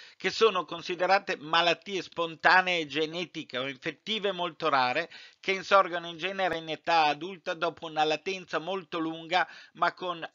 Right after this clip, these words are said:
una evoluzione rapida e infausta dopo la comparsa dei primi sintomi. Già dagli anni ottanta si conoscono, grazie alla ricerca del premio Nobel Stanley Prusiner, ma da lì in poi non è stata fatta molto strada, perché non si possono osservare direttamente.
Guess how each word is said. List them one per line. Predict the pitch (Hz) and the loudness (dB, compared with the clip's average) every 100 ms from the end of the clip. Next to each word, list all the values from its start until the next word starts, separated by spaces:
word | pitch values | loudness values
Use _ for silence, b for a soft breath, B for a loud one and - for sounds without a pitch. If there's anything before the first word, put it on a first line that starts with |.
| - | -10
una | 214 196 165 156 | -8 -2 0 0
evoluzione | 147 165 170 160 190 175 | -2 -6 -8 -8 -4 0
rapida | 160 - 165 147 | 0 0 -2 -4
e | |
infausta | 143 151 147 156 - 190 180 B B | -2 0 0 0 -2 0 0 B B
dopo | 165 175 170 | -2 -2 0
la | 160 | 0
comparsa | 151 156 156 151 160 | -2 0 0 0 -2
dei | 147 | -6
primi | 147 147 151 | -6 -8 -8
sintomi. | 139 147 117 104 107 101 _ B B B | -10 -12 -12 -12 -14 -16 _ B B B
Già | 135 208 | 4 6
dagli | 208 190 180 | 6 0 -2
anni | 180 | -4
ottanta | 175 - 196 208 208 | -4 0 2 0 -6
si | 180 160 | -10 -12
conoscono, | - 165 151 135 131 123 | -10 -8 -8 -8 -12 -14
grazie | 117 147 156 - | -6 0 0 -2
alla | 139 135 | -6 -4
ricerca | 135 131 160 151 143 | -6 -4 -4 -4 -6
del | 127 127 | -8 -8
premio | 147 147 147 143 | -6 -6 -6 -6
Nobel | 143 139 131 127 - | -4 -4 -4 -6 -6
Stanley | - 147 139 127 | -4 -4 -2 -6
Prusiner, | - 143 143 143 165 202 - B B | -6 -8 -8 -6 -4 -4 -4 B B
ma | 190 202 | 6 8
da | 208 | 6
lì | 214 | 4
in | 202 175 | 0 -2
poi | 202 208 214 | 4 4 4
non | 190 175 | -4 -6
è | 165 | -6
stata | 170 160 156 | -4 0 0
fatta | 151 151 - 143 | 4 2 2 -6
molto | 143 135 131 | -8 -8 -12
strada, | - 123 117 110 117 B B B | -8 -4 -4 -4 -10 B B B
perché | 160 151 170 | -4 0 0
non | 156 147 | 0 -6
si | 143 | -8
possono | 135 147 - 180 | -4 -2 -4 -6
osservare | 160 - 135 139 147 143 | -6 -4 -2 0 0 0
direttamente. | 143 143 143 139 123 107 101 73 | -4 -4 -4 -6 -6 -10 -14 -20